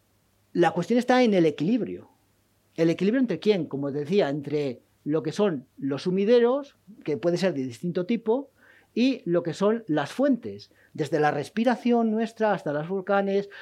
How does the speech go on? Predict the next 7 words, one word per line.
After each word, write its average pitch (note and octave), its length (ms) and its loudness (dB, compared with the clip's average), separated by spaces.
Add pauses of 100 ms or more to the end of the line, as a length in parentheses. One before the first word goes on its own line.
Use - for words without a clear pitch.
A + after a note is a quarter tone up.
(140)
hasta D3+ 240 -4
procesos E3+ 420 -8
de F#3+ 100 -2
descomposición. E3+ 840 -4 (640)
La E3 140 -2
cuestión B3 340 0
es A#3+ 260 -2